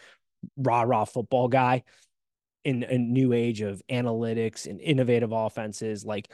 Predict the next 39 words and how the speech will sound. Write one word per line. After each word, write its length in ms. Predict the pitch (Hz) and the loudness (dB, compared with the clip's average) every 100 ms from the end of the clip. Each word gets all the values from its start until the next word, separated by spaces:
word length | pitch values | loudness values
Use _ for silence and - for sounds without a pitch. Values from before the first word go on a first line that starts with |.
| - _ _ | -20 _ _
he's 380 | - 170 175 160 | -8 2 4 6
a 100 | 160 | 6
reminder 720 | 135 131 120 113 117 113 107 | 6 2 0 -2 -4 -4 -4
that 240 | 104 101 - - - | -2 -4 -6 -12 0
being 280 | 127 135 135 | 2 4 2
a 60 | |
head 220 | 113 117 | 2 -2
coach, 500 | - 110 110 117 - _ - _ | -2 -2 -2 -2 -10 _ -20 _
while, 200 | 120 117 | 4 4
yes, 400 | 104 113 120 123 | 4 2 0 -2
being 280 | - 127 123 | -6 -6 -2
able 200 | 117 113 | -2 -4
to, 100 | 107 _ _ _ | -8 _ _ _
to 80 | - | -10
call 280 | - 120 113 | -6 -2 -2
an 60 | 104 | -4
efficient 360 | - 107 104 | -8 -8 -6
offense 360 | 101 110 113 104 | -6 -6 -6 -10
or 40 | |
defense 560 | 104 110 - 117 120 - _ _ _ | -10 -10 -6 -6 -6 -10 _ _ _
is 120 | 131 - | -8 -4
certainly 380 | 147 131 127 | -6 -4 -4
a 60 | 107 | -4
plus. 360 | - 110 117 113 | -4 -4 -2 -4
At 80 | |
the 140 | 123 - | -12 -2
end 180 | 175 160 | 0 2
of 60 | 143 | 2
the 60 | |
day, 320 | 131 123 117 117 | 2 2 0 -4
it's 140 | 120 | -6
about 180 | 117 98 | -6 -2
leading 340 | 113 107 104 | -2 0 -2
men. 240 | 92 85 - _ _ | -8 -12 -16 _ _
It's 120 | 120 113 | -8 0
about 260 | 123 113 _ | 0 0 _
leading 380 | 143 139 156 139 | 0 4 6 4
an 80 | 127 - | 2 0
organization. 960 | 143 123 117 107 90 98 90 - 76 | 0 0 -2 -8 -6 -6 -2 -4 -4